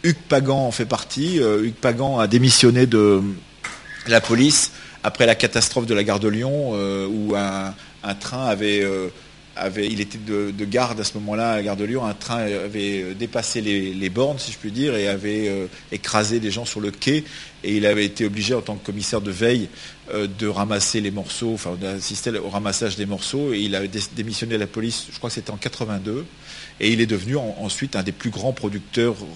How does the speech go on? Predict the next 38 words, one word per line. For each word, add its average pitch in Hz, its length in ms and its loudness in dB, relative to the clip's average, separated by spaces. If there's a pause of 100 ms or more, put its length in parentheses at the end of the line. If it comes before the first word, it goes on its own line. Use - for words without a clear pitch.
romanciers, 104 720 -2
euh, 98 140 -2
écrivains 101 340 -4
de 110 80 -8
romans 104 200 -6
policiers 101 360 -6
français. 117 500 -4 (520)
Euh, 104 500 2
donc, 131 380 -2
euh, 110 340 2
il 117 200 0
n'est 117 80 2
pas 135 120 4
tout 127 120 -2
seul, 117 340 4
il 110 60 2
y 104 40 4
a 98 40 0
Philippe 107 320 -6
Izard, 107 600 4
enfin, 92 220 -4
il 95 60 -2
y - 20 -2
en 95 60 0
a, 98 80 -2
ils 113 80 -8
sont 123 200 -6
assez 127 240 -2
nombreux 135 360 2
à 123 40 4
avoir, 104 300 2
euh, 98 80 -4 (260)
quitté 139 240 2
la 123 120 6
police 123 280 0
pour - 160 -4
devenir, 110 400 -2
euh, 98 120 0